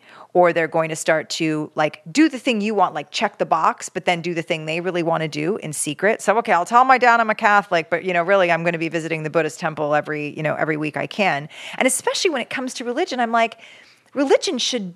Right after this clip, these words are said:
be a really heartfelt, contemplative choice,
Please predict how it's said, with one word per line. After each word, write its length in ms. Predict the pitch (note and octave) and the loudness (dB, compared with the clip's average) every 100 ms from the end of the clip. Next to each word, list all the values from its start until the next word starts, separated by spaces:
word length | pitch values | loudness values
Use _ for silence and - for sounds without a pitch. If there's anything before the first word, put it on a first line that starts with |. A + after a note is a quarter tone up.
| _ | _
be 580 | C#4 E4 A3+ E3 B2 - _ - | 2 4 2 -2 -8 -14 _ -6
a 80 | G3 F#3+ - A3+ | -6 -6 -8 0
really 220 | D4 G#4+ | 2 2
heartfelt, 1300 | F#4 - - - D#4+ - - - C4 C4+ F#3+ - - - - - _ - | 0 -6 -4 4 4 4 -6 -2 4 6 4 0 -14 -16 -20 -20 _ -6
contemplative 1000 | - A3 - D4+ - A3 F#3 E3+ E3+ - _ _ _ - | -2 0 2 2 2 2 4 2 -2 -12 _ _ _ -6
choice, 800 | - G#4 - - - - - | 2 4 4 0 -8 -10 -10